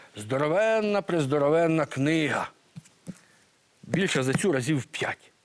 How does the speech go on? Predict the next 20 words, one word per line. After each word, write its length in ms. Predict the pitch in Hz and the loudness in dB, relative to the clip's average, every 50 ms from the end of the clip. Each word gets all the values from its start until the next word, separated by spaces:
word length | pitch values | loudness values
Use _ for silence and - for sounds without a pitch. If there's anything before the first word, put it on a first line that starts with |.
| _ _ _ _ _ _ _ _ _ - _ _ _ _ - | _ _ _ _ _ _ _ _ _ -20 _ _ _ _ -18
Отако 320 | 123 104 131 - - 131 | -14 -14 -10 -6 -6 -4
береш 260 | 120 143 156 160 - | -2 -2 -2 -2 -4
цю 120 | - 127 - | -6 -8 -8
книгу, 360 | - 185 208 175 - - - _ _ _ _ _ _ _ _ _ _ _ _ - _ _ _ _ _ _ _ _ - | -6 -6 -6 -6 -6 -8 -14 _ _ _ _ _ _ _ _ _ _ _ _ -20 _ _ _ _ _ _ _ _ -14
відкриваєш 640 | 117 113 - - 139 143 165 190 180 135 113 - - _ | -14 -12 -10 -8 -6 -2 -2 0 0 -2 -2 -6 -8 _
і 180 | 170 180 165 - - _ _ _ _ _ _ | -4 -4 -4 -4 -10 _ _ _ _ _ _
на 100 | - 135 | -4 -2
будь-якій 360 | 156 190 214 196 175 - 170 151 | 0 2 2 0 0 -2 -2 -4
сторінці 480 | - - 170 233 285 285 240 - 123 | 0 0 0 2 0 0 -2 -2 -6
пишеш 460 | - - 233 277 - - 233 - - - _ _ _ _ _ _ _ _ _ _ _ | -4 -2 -2 -2 -2 -2 -4 -6 -8 -12 _ _ _ _ _ _ _ _ _ _ _
свою 340 | - - 185 226 254 254 | -6 -2 0 0 2 2
адресу 480 | 240 196 160 170 180 165 151 - - 156 - _ _ _ | 2 0 0 0 0 -2 -2 -6 -14 -18 -20 _ _ _
і 180 | 139 151 208 233 | -4 -2 0 0
ім'я 180 | 226 214 170 | 0 0 -2
своїх 300 | - - - 165 180 160 | -2 -4 -6 -4 -4 -6
дітей. 380 | 143 151 - - - - - - _ _ _ _ _ _ _ _ _ _ - _ _ _ _ _ _ | -6 -10 -12 -12 -18 -18 -20 -20 _ _ _ _ _ _ _ _ _ _ -20 _ _ _ _ _ _
І 80 | - 143 | -12 -6
тобі 280 | - 170 165 160 185 180 | -4 -2 0 2 2 2
обов'язково 960 | 165 156 165 165 170 156 - - - _ _ _ - - 226 226 226 233 214 | 2 4 2 2 2 0 -2 -8 -14 _ _ _ 0 2 2 2 4 2 0
прийде 420 | 214 - 160 156 143 143 165 180 | 0 -2 -2 -2 0 0 -2 -2